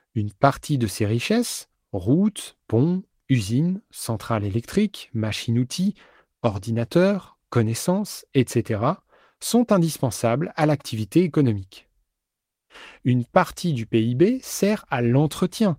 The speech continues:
des richesses produites dans le passé. Sans entretien régulier, notre pile de richesses devient inutile.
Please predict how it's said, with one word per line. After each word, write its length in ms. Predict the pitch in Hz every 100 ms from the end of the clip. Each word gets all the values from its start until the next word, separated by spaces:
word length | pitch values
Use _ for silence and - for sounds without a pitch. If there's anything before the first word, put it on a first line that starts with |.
| -
des 120 | 120
richesses 380 | 113 110 - 113
produites 560 | - 123 113 190 - -
dans 260 | 117 113 190
le 100 | 202
passé. 440 | - 165 - 107 _ _ _ _ _ _ _
Sans 280 | - 123 104
entretien 460 | 113 - 117 - 104
régulier, 600 | 107 95 101 117 202 233 - - -
notre 260 | 117 - 117
pile 340 | - 240 226
de 80 | 160
richesses 480 | 131 104 120 147 147
devient 420 | 127 107 113 120 -
inutile. 560 | 143 135 - 117 87